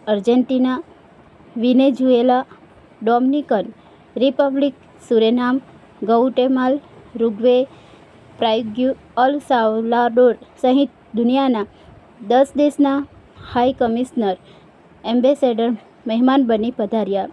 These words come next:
એ સાથે ડૉક્ટર ગોવર્ધનભાઈ ઝડફિયા, ડૉક્ટર સુમંત શાસ્ત્રી નરસિંહ અમીન, ડૉક્ટર દેબાશિષ પાંડા,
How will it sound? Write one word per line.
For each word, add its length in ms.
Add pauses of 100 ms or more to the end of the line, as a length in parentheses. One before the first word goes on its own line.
(240)
એ 120
સાથે 300
ડૉક્ટર 400
ગોવર્ધનભાઈ 800 (400)
ઝડફિયા, 640
ડૉક્ટર 400
સુમંત 440
શાસ્ત્રી 520
નરસિંહ 500 (220)
અમીન, 340 (380)
ડૉક્ટર 440 (500)
દેબાશિષ 600 (640)
પાંડા, 420